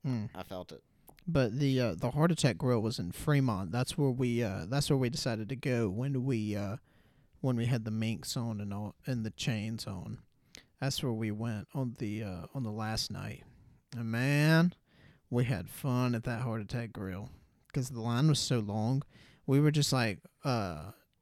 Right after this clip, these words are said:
Speaker 1: vibing out and dancing to, uh, all the music that they were playing outside. Freaking Scott's over here buying Rick James pictures, and
Speaker 2: <laughs> I did do
Speaker 1: I'm
Speaker 2: that.
Speaker 1: over here, uh,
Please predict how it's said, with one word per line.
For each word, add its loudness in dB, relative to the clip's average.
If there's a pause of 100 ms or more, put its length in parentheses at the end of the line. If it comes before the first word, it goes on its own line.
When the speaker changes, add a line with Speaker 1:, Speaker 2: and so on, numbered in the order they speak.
(140)
Speaker 1:
vibing 0
out 0
and -6
dancing 0
to, 0
uh, -2
all 0
the -6
music -4
that -12
they 2
were 2
playing 2
outside. 0 (680)
Freaking 2 (160)
Scott's 2
over 4
here 4
buying 2
Rick 2
James 0
pictures, 2
and 0
Speaker 2:
<laughs> -12
I -14
did -16
do -16
Speaker 1:
I'm 4
Speaker 2:
that. 6
Speaker 1:
over 4
here, 4 (100)
uh, -6